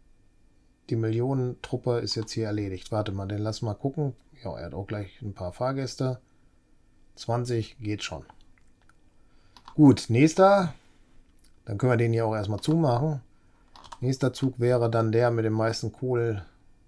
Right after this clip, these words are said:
äh, Einnahmen, nicht Kohle, ja, Kohle ist es auch, die er hat, ne? Ist dann Gütersloh, Neubrandenburg, Köln. Okay, das sind aber mehrere auf der Linie, ne?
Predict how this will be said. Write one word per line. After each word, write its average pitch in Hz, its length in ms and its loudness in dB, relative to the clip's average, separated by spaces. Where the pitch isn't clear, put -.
äh, - 60 -6
Einnahmen, 117 560 -2
nicht 104 240 -10
Kohle, 113 240 0
ja, 101 140 -6
Kohle 110 260 -4
ist 104 120 -6
es 104 100 -6
auch, 95 220 -4
die 104 120 -6
er 85 220 -8
hat, - 240 -12
ne? 104 180 -8
Ist - 260 -4
dann 117 240 2
Gütersloh, 147 460 2
Neubrandenburg, 127 640 2
Köln. 104 480 0
Okay, - 560 -2
das 107 160 -6
sind 143 120 0
aber 120 120 2
mehrere 110 360 0
auf 98 220 -6
der 98 120 -6
Linie, 98 320 -6
ne? 127 180 -4